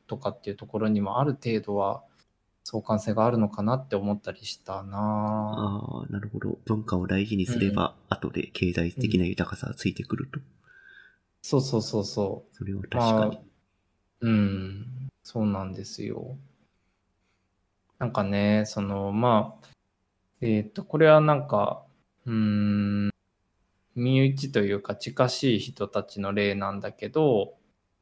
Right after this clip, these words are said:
Speaker 1: あのー、まあ、まあ、いわゆるその文化、まあ、美術とか文-、あ、まあ、まあ、具体的に言うと美術だね。美術とかデザイン界隈だけど、まあ、それらに全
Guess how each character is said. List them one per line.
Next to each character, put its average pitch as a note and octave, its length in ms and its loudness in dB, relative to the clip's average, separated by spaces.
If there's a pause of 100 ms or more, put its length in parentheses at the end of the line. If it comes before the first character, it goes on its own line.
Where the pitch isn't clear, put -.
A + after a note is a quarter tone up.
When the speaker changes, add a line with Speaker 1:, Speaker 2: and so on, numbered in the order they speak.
(420)
Speaker 1:
あ G#2 120 -2
の G2 1000 -6
ー、 - 20 -20 (1300)
ま A2+ 320 0
あ、 - 40 -20 (600)
ま D3+ 120 2
あ、 - 20 4
い D3+ 100 4
わ G#3+ 100 10
ゆ G#3+ 60 10
る D#3 100 6
そ B2+ 120 0
の G#2 320 2 (120)
文 D#3+ 480 4 (300)
化、 G#2 380 2
ま C#3 100 4
あ、 B2 40 4
美 D3+ 160 2
術 C3+ 340 -2
と G#2 100 -4
か G2+ 180 0
文-、 G#2+ 320 2 (380)
あ、 A2 120 0
ま A2 240 4
あ、 B2 40 -8
ま C3+ 160 4
あ、 - 20 2
具 D#3+ 100 6
体 G#3+ 140 8
的 G#3+ 160 6
に G3 200 2
言 F#3+ 140 4
う E3+ 40 2
と G#2+ 80 -2
美 A2 180 2
術 - 260 -4
だ G#2 120 -4
ね。 C3+ 240 -2
美 C3 140 0
術 A#2+ 200 -4
と A2 80 -8
か G2+ 100 -2
デ G2+ 140 -2
ザ G#2 160 2
イ G2+ 120 0
ン G#2 80 -6
界 G2+ 240 -2
隈 G#2 200 -8
だ - 120 -18
け - 160 -12
ど、 B2 400 2 (500)
ま D3+ 80 -2
あ、 D3 40 -4
そ G3 120 -2
れ G#3+ 120 4
ら F#3 120 8
に A2 180 6
全 G#2+ 140 4